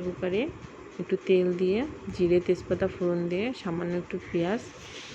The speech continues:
লাল লাল করে ভেজে নিয়েছি। নিয়ে এখানে ম্যারিনেট করা মাংসগুলো দিয়ে দিলাম। তো মাংসগুলো দিয়ে আমি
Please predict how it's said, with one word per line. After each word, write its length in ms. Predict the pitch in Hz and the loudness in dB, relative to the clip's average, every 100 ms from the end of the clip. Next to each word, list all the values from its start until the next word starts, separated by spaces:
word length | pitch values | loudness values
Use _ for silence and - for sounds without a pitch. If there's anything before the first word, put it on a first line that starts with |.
| - - | -14 0
লাল 120 | 180 170 | 4 4
লাল 120 | 175 170 | 4 2
করে 140 | 180 180 | 2 4
ভেজে 220 | 175 175 175 | 4 4 2
নিয়েছি। 360 | 175 180 - 233 339 - - - - - - 190 | 2 0 0 -2 -2 -8 -14 -14 -12 -14 -6 2
নিয়ে 320 | 175 170 190 269 202 | 4 4 2 4 2
এখানে 260 | 175 180 180 190 - | 2 2 2 -2 -2
ম্যারিনেট 400 | 170 170 170 170 | 0 2 0 0
করা 140 | 180 190 180 | 2 2 2
মাংসগুলো 400 | 165 165 170 180 175 | 0 -2 -2 0 0
দিয়ে 140 | 165 170 | -2 -2
দিলাম। 240 | 156 170 170 - - - - - - - | -2 -4 -8 -12 -18 -16 -16 -14 -12 -8
তো 60 | - 208 | 0 2
মাংসগুলো 480 | 196 202 220 214 208 190 | 2 2 4 4 4 4
দিয়ে 220 | 196 185 208 - - - - - 190 | 2 4 2 -2 -10 -14 -14 -6 0
আমি 160 | 185 | 4